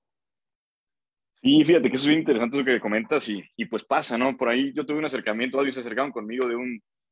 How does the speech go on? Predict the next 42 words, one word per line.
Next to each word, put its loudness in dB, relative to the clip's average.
de -4
un -6
sellito, -4
algo, 0
pues, -12
algo -4
importante, -4
¿no? -4
Hubo -2
por -4
ahí -2
un, -8
una -2
oportunidad -2
que -4
de 2
hecho -8
me -4
emocioné -6
mucho, 0
por -2
ahí -2
hasta -2
me 0
fui 0
a 0
festejar 2
y -6
todo, 2
pero -2
ya 2
después -4
que -4
analicé -4
las -6
cosas -2
y -6
me -6
mandaron -4
el -6
contrato -4
y, -4